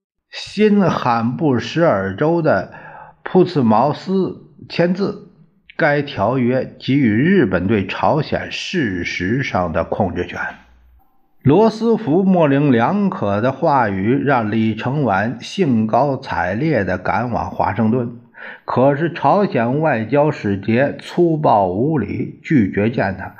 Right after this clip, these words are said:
并命令门卫，如果他再来，把他扔出去。于是李承晚的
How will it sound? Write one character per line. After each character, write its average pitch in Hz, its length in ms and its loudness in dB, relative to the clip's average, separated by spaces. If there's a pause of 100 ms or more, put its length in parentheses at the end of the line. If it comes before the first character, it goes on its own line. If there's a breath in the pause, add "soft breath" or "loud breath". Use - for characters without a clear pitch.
(240 loud breath)
并 139 240 4
命 160 240 4
令 107 120 2
门 101 280 2
卫， - 180 -4 (300 loud breath)
如 190 200 6
果 135 160 2
他 160 160 -2
再 156 240 0
来， 117 440 -6
把 92 100 -4
他 120 100 -4
扔 175 280 0
出 - 100 -10
去。 92 240 -14 (460 loud breath)
于 170 160 4
是 160 180 4
李 127 320 4
承 160 320 0
晚 101 240 2
的 120 160 0